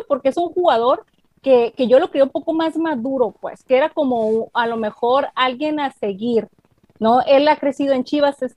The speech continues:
eh, ha, ha, ha salido de Chivas, entonces era como un, un modelo a seguir probablemente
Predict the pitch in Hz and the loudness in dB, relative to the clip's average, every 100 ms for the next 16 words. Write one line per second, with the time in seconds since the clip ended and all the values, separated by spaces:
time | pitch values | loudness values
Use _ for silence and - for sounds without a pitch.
0 | - 240 - 247 254 247 240 240 233 233 | -6 -4 2 2 2 0 0 0 0 -2
1 | 226 - 220 226 339 220 - 254 202 - | -6 -2 -4 -2 -2 -4 -6 -6 -6 -8
2 | 214 226 226 277 262 269 254 214 214 226 | -10 -8 -6 -6 -6 -6 -6 -4 -2 -4
3 | 226 _ _ - 254 269 285 269 269 294 | -6 _ _ 0 2 4 4 6 6 4
4 | 285 - 220 403 - 240 240 240 233 277 | 0 -4 0 -2 0 0 0 0 -4 -6